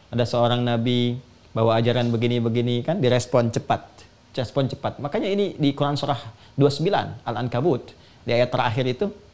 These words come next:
jelas, "Walladzina jahadu fina lanahdiyannahum subulana." Orang-orang yang serius menjemput hidayah. Hidayah itu kadang datang lewat bersi-, percikan hati ya, sekelibat gitu.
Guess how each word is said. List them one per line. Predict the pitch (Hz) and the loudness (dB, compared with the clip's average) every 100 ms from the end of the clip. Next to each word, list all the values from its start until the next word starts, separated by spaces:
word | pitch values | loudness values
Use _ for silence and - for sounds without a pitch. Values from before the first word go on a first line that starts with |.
| - - | -20 -8
jelas, | - 151 | -2 0
"Walladzina | 117 120 117 156 143 | 0 2 2 2 2
jahadu | 131 147 120 113 | 2 2 2 0
fina | 107 147 160 | -2 -2 -2
lanahdiyannahum | 160 117 123 117 139 143 135 | -2 -2 0 2 2 2 0
subulana." | 123 143 131 110 95 | -2 -2 0 0 -4
Orang-orang | 107 107 113 143 | -6 -4 -4 -4
yang | 131 | -4
serius | - 131 156 135 123 | -4 0 0 0 -2
menjemput | 120 131 135 135 120 | 0 0 -2 -6 -4
hidayah. | 113 104 80 - _ - - - - _ 117 | -2 -2 -6 -16 _ -20 -20 -20 -20 _ 2
Hidayah | 127 135 | 4 4
itu | 165 | 2
kadang | 160 165 | 0 2
datang | 147 151 147 | 2 2 0
lewat | 135 | 0
bersi-, | - 120 - 135 104 | 0 -6 -8 -12 -10
percikan | - - 135 | -8 -4 -2
hati | 123 127 131 131 117 | 0 -2 -2 -2 -4
ya, | 139 - | -6 -12
sekelibat | - - 143 139 139 | -12 -2 2 4 4
gitu. | - 107 | 0 -8